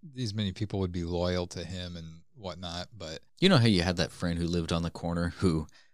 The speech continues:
Speaker 2: had all the cool systems, but you didn't like him, so you just went over there to play his video games and
Speaker 1: That was me.
Speaker 2: Uh,
Speaker 1: No.
Speaker 2: oh. <laughs>
Speaker 1: Yeah, I,
Speaker 2: He's
Speaker 1: I
Speaker 2: that guy, just with drugs. <laughs>
Speaker 1: Yeah. But, uh, so Lonnie, I'm gonna kick this off with you.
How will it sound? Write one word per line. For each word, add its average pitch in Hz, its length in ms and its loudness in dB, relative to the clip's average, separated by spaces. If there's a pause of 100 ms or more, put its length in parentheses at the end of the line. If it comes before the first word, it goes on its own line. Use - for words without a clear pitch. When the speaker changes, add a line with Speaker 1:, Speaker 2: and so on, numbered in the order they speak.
Speaker 2:
had 92 220 2
all 90 140 4
the 85 120 2
cool 90 280 -2
systems, 90 580 4
but - 140 -6
you 87 100 -2
didn't 85 180 -2
like 80 200 -4
him, 87 180 -2
so - 160 -2
you 80 100 -2
just 82 200 0
went 82 140 -2
over 80 100 -2
there 82 80 -2
to 80 80 -2
play 82 300 -4
his 82 220 -2
video 76 220 -2
games 82 360 0
and 73 180 -4 (260)
Speaker 1:
That 113 140 -2
was 156 160 4
me. 254 320 4 (180)
Speaker 2:
Uh, 82 320 -2
Speaker 1:
No. 113 140 4 (920)
Speaker 2:
oh. 85 120 -10
<laughs> - 40 -20 (520)
Speaker 1:
Yeah, 117 380 0 (140)
I, - 140 -6
Speaker 2:
He's 131 140 2
Speaker 1:
I 139 60 8
Speaker 2:
that 127 80 4
guy, 78 320 0
just - 200 0
with - 120 -2
drugs. 76 380 -2 (120)
<laughs> - 140 -6
Speaker 1:
Yeah. 104 120 2 (1040)
But, 87 240 -2 (100)
uh, 110 220 2
so - 220 2
Lonnie, 156 480 0 (300)
I'm 151 60 -8
gonna 175 120 0
kick - 200 -4
this 135 200 2
off 113 180 2
with 101 200 -6
you. 95 420 -2